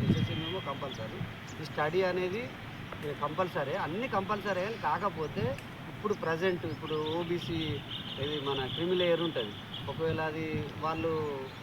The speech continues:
ఆ, క్రిమి లేయర్ సపోజ్ అవైలబుల్ మనకు రాలేదు,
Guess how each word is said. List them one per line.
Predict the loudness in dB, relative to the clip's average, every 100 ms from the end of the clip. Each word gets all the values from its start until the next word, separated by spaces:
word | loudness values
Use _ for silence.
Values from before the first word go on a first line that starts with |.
| -10 -10 -6 -2
ఆ, | -2 0
క్రిమి | 0 2
లేయర్ | 4 4 2 0 0 -4 -2
సపోజ్ | -2 -2 -4 -6 -8 -10 -10 -4 0
అవైలబుల్ | 2 2 2
మనకు | 2 0 2
రాలేదు, | 4 6 4